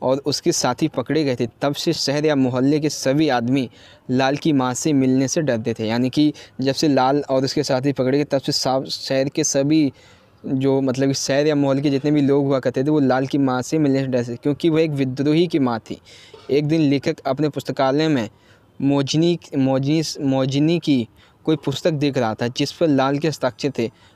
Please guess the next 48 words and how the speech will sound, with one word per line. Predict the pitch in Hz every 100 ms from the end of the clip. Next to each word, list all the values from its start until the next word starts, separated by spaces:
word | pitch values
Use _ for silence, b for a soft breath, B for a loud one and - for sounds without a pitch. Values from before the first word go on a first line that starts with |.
| b
वह | 143
पुलिस | 147 - 151 160
सुपरिटेंडेंट | - 143 147 139 147 147
को | 165
चेतावनी | - 143 135 127 139 156
को | 147 151
याद | 131 135 135 -
कर | 127
उसे | 131 - 156
मिटाने | 135 131 131 151
वाला | 147 143 131 127 147
ही | 139
था। | 123 139 175 B B B
लाल | 131 139 156
की | 151 165
माँ | 151 147
एक | - 147
पत्र | - 147
लेकर | 131 123 139
उसके | - 143
पास | - 123 131 -
आई | 123 139 120 b b -
और | 139
वह | 147
लाल, | 143 135 147 160 - - 143
लाल | 123 131 139
का | 151
पत्र | 127 131 - 147
पढ़कर | 127 117 135
सुनाते | - 117 113 - 131
हैं, | 120 107 b b b -
यानी | 131
कि | 131 147
लाल | 135 135
का | 156
पत्र | - 139 151
आया | 139 131
था | 123 139 135 135 -
जेल | 147 131 139 139
से, | - 139 190 B B B _ -
ठीक | 147
है, | 113
और | 117 131
वह | 135 143
पत्र | - - - 139
से | 156
सुनाता | - 139 131 147
है, | 143